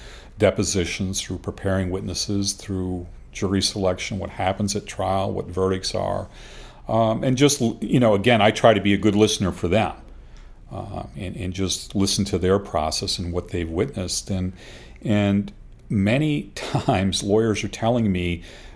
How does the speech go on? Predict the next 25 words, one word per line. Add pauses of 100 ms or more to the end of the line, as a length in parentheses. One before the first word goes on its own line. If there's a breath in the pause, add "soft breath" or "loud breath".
(120 loud breath)
that (300)
they're
surprised
at
the
level
of
connection
they
have
felt
with
their
client. (680 loud breath)
Sometimes
they
have
a
clear, (720 loud breath)
uh, (600)
rationale
or
story
for
that,